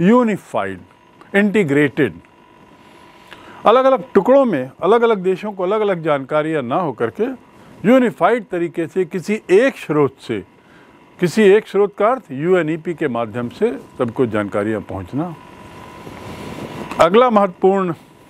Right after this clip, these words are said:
रोल जो यूएनईपी निभाती है वो है कि विश्व की स्थिति का, पर्यावरण की स्थिति का आकलन करते रहना, एनालिसिस करते रहना,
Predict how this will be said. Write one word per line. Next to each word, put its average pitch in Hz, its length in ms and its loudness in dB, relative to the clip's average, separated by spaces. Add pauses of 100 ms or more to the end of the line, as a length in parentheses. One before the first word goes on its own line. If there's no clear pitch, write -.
(180)
रोल 143 440 4 (160)
जो 131 180 0
यूएनईपी 147 500 0
निभाती 120 420 -4
है 170 140 2
वो 151 240 0
है 139 240 0 (560)
कि 165 220 4
विश्व 165 460 -2
की 180 600 -4
स्थिति 151 540 -2
का, 156 300 2
पर्यावरण 131 760 -2
की 143 200 -6
स्थिति 135 380 -6
का 147 300 2 (160)
आकलन 151 520 0
करते 107 400 -8
रहना, 85 320 -14 (920)
एनालिसिस 143 640 0
करते 107 340 -6
रहना, 82 340 -12